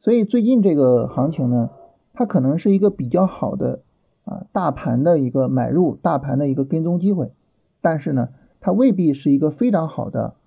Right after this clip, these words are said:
板块去做跟踪的行情。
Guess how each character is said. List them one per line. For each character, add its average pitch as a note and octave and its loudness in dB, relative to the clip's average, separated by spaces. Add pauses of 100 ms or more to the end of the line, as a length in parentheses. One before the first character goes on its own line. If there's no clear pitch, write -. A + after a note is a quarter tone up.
(540)
板 B2+ -2
块 - -2 (220)
去 - -6
做 B2 -6 (300)
跟 D3 -4
踪 D#3 -6
的 C3 -4
行 - -10
情。 - -14